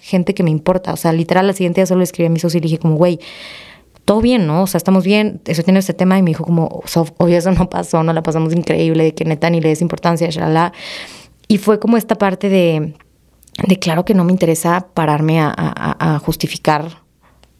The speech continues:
el si sí lo hice o no lo hice, porque tengo muy claro la persona que soy, ¿no? Y, mm, pues bueno, po-, con esta parte quiero cerrar el, el episodio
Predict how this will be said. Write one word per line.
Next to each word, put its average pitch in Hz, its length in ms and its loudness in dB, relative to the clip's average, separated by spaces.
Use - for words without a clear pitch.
el 165 160 2
si - 220 -4
sí 160 220 0
lo 165 120 4
hice 160 240 0
o 160 100 2
no 151 160 0
lo 151 100 2
hice, 156 220 -2
porque 165 240 -4
tengo 165 200 0
muy 175 200 2
claro 180 280 0
la 156 100 -2
persona 160 360 -6
que 165 80 -12
soy, 165 180 -2
¿no? 165 240 -2
Y, 220 340 2
mm, 214 400 2
pues 220 140 0
bueno, 208 300 2
po-, 190 120 -4
con 202 160 2
esta 214 180 0
parte 214 240 -2
quiero 190 240 0
cerrar 160 340 0
el, 165 220 0
el 165 120 0
episodio 165 600 0